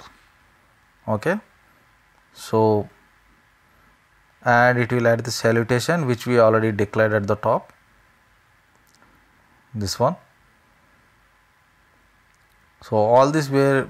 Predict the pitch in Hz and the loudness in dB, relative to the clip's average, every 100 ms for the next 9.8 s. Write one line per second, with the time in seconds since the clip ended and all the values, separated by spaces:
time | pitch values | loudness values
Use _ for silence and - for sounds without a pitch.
0 | - 110 107 117 117 147 185 - - 110 | -6 -4 -2 -2 0 0 -2 -6 -2 2
1 | 107 107 107 101 - _ _ _ _ 113 | 4 4 2 0 -10 _ _ _ _ -2
2 | 110 110 107 113 - 110 107 120 131 117 | 0 0 -2 -2 0 -2 0 -4 -2 -2
3 | 110 - 117 117 120 113 110 - 123 226 | -2 0 2 2 0 -2 -6 -2 -4 -4
4 | - _ _ _ _ _ _ _ - 107 | -10 _ _ _ _ _ _ _ -2 2
5 | 104 104 101 101 - _ - - 113 113 | 4 4 2 -2 -10 _ -12 0 0 2
6 | 123 120 - 147 147 110 110 120 139 156 | -2 -4 -2 -2 -2 -2 0 0 0 -4
7 | 165 _ _ _ _ _ _ _ - 104 | -10 _ _ _ _ _ _ _ 0 4
8 | 101 101 101 98 - - - 113 117 113 | 6 4 2 -2 -10 -4 0 2 0 -2
9 | 120 113 113 120 123 113 110 107 | -2 0 2 2 2 0 -2 -4